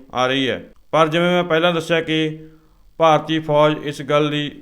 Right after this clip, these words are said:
ਵਧਾਈ ਦੀ ਪਾਤਰ ਹੈ ਕਿ ਜਿਹੜੇ ਇਹ ਹਮਲੇ ਹੋ ਰਹੇ ਨੇ, ਉਹਨਾਂ ਨੂੰ ਰੋਕਣ ਵਿੱਚ ਕਾਮਯਾਬ ਚੱਲ ਰਹੀ ਹੈ। ਪਰ ਇਹ ਮਾਹੌਲ ਦੇ ਵਿੱਚ ਸਾਨੂੰ ਲੋੜ ਹੈ ਸੰਜਮ ਤੋਂ ਕੰਮ ਲੈਣ ਦੀ। ਸਾਰੇ ਲੋਕਾਂ ਨੂੰ ਆਪੋ ਆਪਣੇ ਧਰਮਾਂ ਨੂੰ ਅੱਗੇ ਰੱਖ ਕੇ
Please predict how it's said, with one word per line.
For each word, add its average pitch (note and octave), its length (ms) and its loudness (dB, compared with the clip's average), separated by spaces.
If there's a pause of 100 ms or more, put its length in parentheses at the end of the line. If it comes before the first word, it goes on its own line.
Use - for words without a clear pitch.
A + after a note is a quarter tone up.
(160)
ਵਧਾਈ D3 260 0
ਦੀ C#3+ 120 -4
ਪਾਤਰ C#3+ 280 -2
ਹੈ D3 80 -2
ਕਿ D3 140 -6
ਜਿਹੜੇ C#3+ 380 -2
ਇਹ C#3+ 160 -4
ਹਮਲੇ C#3 300 -2
ਹੋ C3+ 180 -4
ਰਹੇ C#3+ 120 -2
ਨੇ, C#3+ 100 -4
ਉਹਨਾਂ C#3+ 320 -6
ਨੂੰ D3 100 -4
ਰੋਕਣ C#3 260 -6
ਵਿੱਚ C#3 220 -6 (800)
ਕਾਮਯਾਬ D3+ 460 2
ਚੱਲ C#3 160 0
ਰਹੀ C#3+ 240 -4
ਹੈ। G#2+ 140 -4 (500)
ਪਰ D#3 180 2 (120)
ਇਹ D#3+ 460 -2 (280)
ਮਾਹੌਲ D3+ 440 0
ਦੇ D#3 120 2
ਵਿੱਚ D#3 240 -2
ਸਾਨੂੰ D3+ 280 -2
ਲੋੜ C#3+ 220 0
ਹੈ D3 120 4
ਸੰਜਮ C#3+ 440 -4
ਤੋਂ D3 140 -4
ਕੰਮ C#3 240 -2
ਲੈਣ C3 220 -4
ਦੀ। A2+ 200 -8 (920)
ਸਾਰੇ D#3+ 320 0
ਲੋਕਾਂ D#3+ 280 0
ਨੂੰ D#3+ 240 0
ਆਪੋ C#3+ 240 0
ਆਪਣੇ D3+ 280 0
ਧਰਮਾਂ D3 380 0
ਨੂੰ C#3+ 180 -2
ਅੱਗੇ C3 180 -4
ਰੱਖ C#3 200 -2
ਕੇ C#3 320 -4